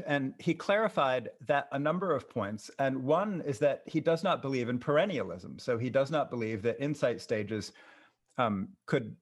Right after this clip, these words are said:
possibly apply to any other tradition. He thinks the tradition's attainments are utterly separate, that there's not overlap or crossover. He doesn't believe in, pr-, you know, uh,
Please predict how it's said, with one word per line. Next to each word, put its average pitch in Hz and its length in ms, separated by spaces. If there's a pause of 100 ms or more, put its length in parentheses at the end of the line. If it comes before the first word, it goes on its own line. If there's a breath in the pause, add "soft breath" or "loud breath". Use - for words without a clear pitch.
(720)
possibly 143 540
apply 117 340
to 127 160
any 131 200
other 117 160
tradition. 107 440
He 123 120
thinks 123 280
the 127 120
tradition's 120 480
attainments 131 580
are 113 180
utterly 113 540
separate, - 480
that 113 100
there's 113 220
not 117 180
overlap 113 520
or 104 80
crossover. 104 600
He 107 80
doesn't 113 240
believe 110 240
in, 107 280 (320)
pr-, - 180
you 123 80
know, 104 160 (260)
uh, - 60